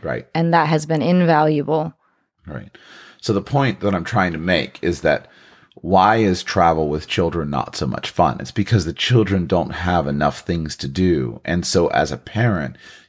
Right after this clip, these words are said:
Speaker 1: you wind up having to constantly find things for them to do. If you're in your house, they're comfortable with your house. They know where their toys are.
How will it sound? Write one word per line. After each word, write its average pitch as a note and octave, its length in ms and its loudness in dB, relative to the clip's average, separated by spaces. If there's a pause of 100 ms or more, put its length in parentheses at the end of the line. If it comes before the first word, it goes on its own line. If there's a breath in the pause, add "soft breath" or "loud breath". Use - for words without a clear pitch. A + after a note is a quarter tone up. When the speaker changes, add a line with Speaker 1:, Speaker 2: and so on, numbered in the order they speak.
Speaker 1:
you G#2+ 320 2
wind F#2 360 4
up - 160 0
having E2 420 0
to - 180 -10
constantly - 760 -2
find G#2+ 420 0
things C2+ 320 -8
for D2 140 -6
them C2 160 -4
to B1+ 80 -12
do. A#1 240 -12 (680 loud breath)
If D#2+ 160 -6
you're A#2 220 4
in A#2 80 2
your F#2 120 2
house, D#2+ 600 -2
they're F2+ 200 6
comfortable E2+ 480 -2
with D2+ 140 -4
your D#2+ 80 -6
house. B1+ 360 -6
They E2+ 100 -2
know F2+ 160 2
where F2+ 140 0
their D#2+ 140 0
toys D#2 400 -4
are. B1+ 320 -6